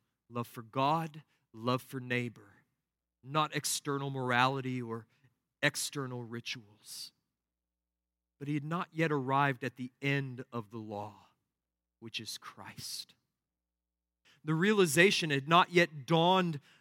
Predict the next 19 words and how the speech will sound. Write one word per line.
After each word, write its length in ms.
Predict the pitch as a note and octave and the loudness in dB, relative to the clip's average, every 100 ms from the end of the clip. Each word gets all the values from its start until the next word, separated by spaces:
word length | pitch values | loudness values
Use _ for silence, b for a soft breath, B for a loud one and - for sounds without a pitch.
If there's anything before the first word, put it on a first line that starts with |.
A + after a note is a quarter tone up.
| - | -6
upon 360 | C#3 - E3+ | -4 2 2
his 220 | D#3 D#3 - | 4 0 -2
heart 640 | - F#3+ E3+ D#3 - - b b | 2 6 6 2 -10 -12 b b
that 180 | C#3 D#3+ | 4 4
he 280 | C#3 D#3+ A3+ | 4 0 2
was 360 | G#3 F#3 F3 - | 4 4 4 2
incapable 1300 | F3+ F3 E3+ - - A3 A#3 - E3+ - C3 B2 A#2+ b - | 2 4 2 -2 6 8 8 4 2 2 -4 -2 -6 b 0
of 300 | D#3+ C3 A#2+ | 0 0 2
giving 460 | F#3+ G#3 F#3+ F#3+ | 8 8 8 2
to 160 | F3+ F3 | 0 -2
God 580 | C#3+ E3+ F#3 G3 E3 C#3 b - | -2 6 10 12 10 8 b 2
what 240 | E3 E3 | 4 6
the 100 | E3+ | 2
law 320 | D#3 E3 F#3 | 4 6 6
demanded, 720 | D#3+ E3 D#3 E3 F#3 E3+ C3+ b b | 6 2 4 6 6 4 0 b b
supreme 1160 | - - F3+ - - F3 G#3 G#3+ F3+ C#3+ C#3 C#3 b b | -4 -2 -4 -6 -4 4 6 6 6 0 -4 -6 b b
affection 1000 | D3+ - - - G3 - - - A#2 A2 b b b b _ _ | 0 0 0 4 4 6 2 2 -2 -10 b b b b _ _
for 120 | D3+ | -6
God 580 | A#2+ E3+ F#3+ G#3 G#3 | 0 8 12 12 10